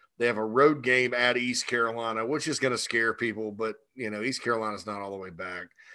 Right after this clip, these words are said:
Then they go to Georgia, and that's not good. But then they got Kentucky at home,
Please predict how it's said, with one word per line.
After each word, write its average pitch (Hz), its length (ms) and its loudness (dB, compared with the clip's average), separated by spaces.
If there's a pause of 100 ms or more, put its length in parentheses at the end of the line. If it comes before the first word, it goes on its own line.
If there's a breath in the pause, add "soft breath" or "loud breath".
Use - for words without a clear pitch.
(240 loud breath)
Then 185 140 2
they 233 140 4
go 226 160 10
to 240 80 4
Georgia, 131 580 2
and 120 100 2
that's 123 200 2
not 139 260 2
good. 113 340 0
But 127 120 -8
then 165 120 0
they 156 120 2
got 139 180 4
Kentucky 156 640 0
at 113 80 2
home, 107 480 -4